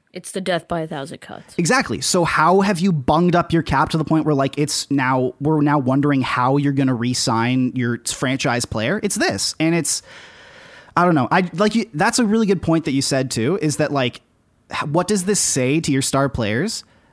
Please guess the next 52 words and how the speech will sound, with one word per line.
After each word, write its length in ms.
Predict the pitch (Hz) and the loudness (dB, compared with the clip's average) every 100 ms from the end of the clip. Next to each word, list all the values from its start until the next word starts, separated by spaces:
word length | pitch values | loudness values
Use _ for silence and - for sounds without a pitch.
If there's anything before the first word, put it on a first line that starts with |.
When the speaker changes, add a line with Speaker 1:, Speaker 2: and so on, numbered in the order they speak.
| _ - | _ -8
Speaker 2:
that 360 | 135 147 127 - _ _ _ _ _ _ - | -2 0 0 -6 _ _ _ _ _ _ -6
it's 360 | 151 - - - - | -4 -4 -6 -10 -4
just, 320 | 151 135 - | -2 -2 -4
it, 180 | 147 151 | -6 -2
that, 220 | 160 139 | 0 0
that 220 | 151 139 _ _ _ _ - | -2 -2 _ _ _ _ -2
Tanner 220 | 156 147 | 0 2
Pearson's 340 | 147 131 127 | 0 0 0
your 80 | 123 | 0
priority? 500 | 117 113 98 92 90 - | -2 -2 -2 -4 -6 -2
Remarkable. 480 | 143 127 110 101 76 - | 0 0 0 -6 -6 0
All 60 | 185 | 0
right, 160 | 131 - | 0 -2
that's 180 | 185 - | -2 2
enough 200 | 202 190 - 180 - | 0 0 -2 -8 -4
air 180 | 170 165 | 0 2
we're 80 | 156 | 2
gonna 160 | 147 | 2
give 200 | 131 135 - | 2 0 0
to, 280 | 139 127 - _ | 0 0 -2 _
we're 120 | 143 139 | -2 2
gonna 140 | 139 | 2
give 140 | 127 120 | 0 -2
to 80 | 120 | -2
the 60 | |
Canucks. 300 | 120 143 139 | 0 0 0
Before 360 | - 156 170 175 | -2 -2 2 2
we 100 | 165 | 2
transition 400 | - 160 147 147 | 2 2 2 0
to 60 | 131 | 0
plot 280 | 156 151 | 0 0
points, 220 | - 156 156 | 2 2 4
I 40 | |
wanna 180 | 151 147 | 2 2
give 100 | 139 | 0
a 60 | 131 | 0
quick 240 | 156 143 | -2 -2
sixty 340 | - 170 170 | -2 -2 -2
seconds 460 | 151 147 143 139 - - - _ _ - | 0 0 2 0 -2 -10 -20 _ _ -6
or 140 | 135 - _ - | -6 -6 _ -2
two 180 | 220 220 | 0 2
seconds. 380 | 143 120 139 | 2 0 0
Jack 240 | - 147 147 | 2 0 0
Campbell, 400 | 151 156 160 - | 0 2 0 -2
ten 200 | - 147 | -2 0
oh 80 | 139 | 2
and 80 | 135 | 2
oh, 120 | 139 | 2
set 220 | 127 135 | 0 0
a 40 | 123 | 0
Leafs 240 | 123 - | 0 -2
record. 300 | 123 123 120 | -2 -2 -4